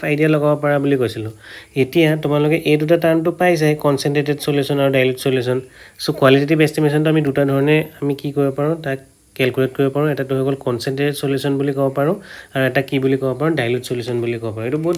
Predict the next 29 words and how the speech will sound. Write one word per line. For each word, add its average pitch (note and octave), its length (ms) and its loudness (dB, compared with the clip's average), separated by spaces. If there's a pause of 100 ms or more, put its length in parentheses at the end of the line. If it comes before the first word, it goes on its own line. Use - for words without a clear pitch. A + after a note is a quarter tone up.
বেচিক D#3+ 340 0
হয়, D#3+ 120 0 (340)
মই C#3 160 2
তোমালোকক C#3 400 4
ইয়াতে C3+ 220 2 (480)
এক্সাম্পল C3 420 2
দি C#3 100 2
পেলাই C3+ 220 2
বুজাই A#2 200 0
আছোঁ। A2 180 -2
ছাপ'জ D3+ 280 2 (100)
মই D#3+ 160 6
কি F3 160 4
কৰিলোঁ, D#3 300 4 (180)
মই C#3 140 4 (120)
ইয়াতে C3+ 260 0 (260)
এটা C3 180 -4 (160)
কণ্টেইনাৰ C#3 480 -2
লৈছোঁ C#3+ 260 -2 (540)
আৰু D3+ 120 6 (120)
এই F3 60 4 (100)
কণ্টেইনাৰটোত D#3+ 520 2
মই D#3+ 160 2
কি E3 100 -2 (100)
কৰিলোঁ, D#3 280 2 (420)
ইয়াতে B2+ 260 -2
ছাপ'জ D3 340 0 (460)
মই C3+ 200 2
ৱাটাৰ C#3 300 2